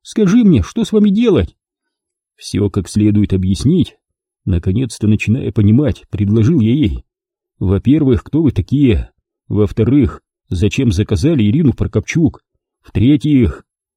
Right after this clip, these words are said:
"Вот всё это ты мне сейчас и расскажешь!" Доставая красные корочки, потребовала она. "А чтобы у тебя не осталось и тени сомнения, взгляни на моё удостоверение". "Не буду я никуда смотреть", презрительно скривился я.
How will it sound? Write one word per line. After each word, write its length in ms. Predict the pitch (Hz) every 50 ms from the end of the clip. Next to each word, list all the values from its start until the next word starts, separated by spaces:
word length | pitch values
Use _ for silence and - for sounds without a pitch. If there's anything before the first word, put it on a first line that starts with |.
| _ _ _ _
"Вот 340 | - 143 151 196 208 190 -
всё 220 | - - 214 214
это 260 | 214 220 214 - 208 185
ты 120 | - 208
мне 140 | 202 214 208
сейчас 400 | - - 170 - - 208 - -
и 40 | 208
расскажешь!" 720 | 196 175 - - 226 226 208 170 147 131 98 - - - _ _ _ _ _ _ _ _ _ -
Доставая 600 | 110 101 98 87 - - 107 95 117 135 117 95
красные 460 | - - 123 123 - - 104 101 95
корочки, 560 | - 156 180 156 127 - - - - - - _ _ _ _
потребовала 680 | - 92 - 101 120 160 151 123 107 107 107 110 117 131
она. 300 | 147 135 95 69 - - _ _ _ _ _ _ _ _ _ _ _
"А 120 | - 120 147
чтобы 300 | - - 220 202 196 208
у 80 | 196
тебя 240 | - 202 185 214 214
не 100 | 196 202
осталось 460 | 185 - - - 208 202 190 - -
и 40 | 170
тени 200 | - 208 190 185
сомнения, 640 | - - 180 180 202 254 240 208 151 101 80 - - _ _ _ _ _ _ _ _
взгляни 480 | 101 110 107 117 123 151 190 208 226 226
на 80 | 214
моё 220 | 202 202 190 214 226
удостоверение". 920 | 208 180 180 - - 190 185 185 190 220 247 226 175 143 104 80 67 - _ _ _ _ _ _ _ _ _ _ _ _ _ _ _ _ -
"Не 200 | 127 110 101 95
буду 280 | 92 95 110 139 156
я 80 | 151 139
никуда 320 | 139 117 - 139 147 147
смотреть", 600 | - - 131 131 - - 160 143 110 85 - - _ _ _ _ _ _ _ _ _ _
презрительно 680 | - 92 98 95 82 101 98 131 143 - 135 127 113 107
скривился 520 | - - - 110 135 165 139 110 - 117
я. 300 | 123 139 107 82 60 -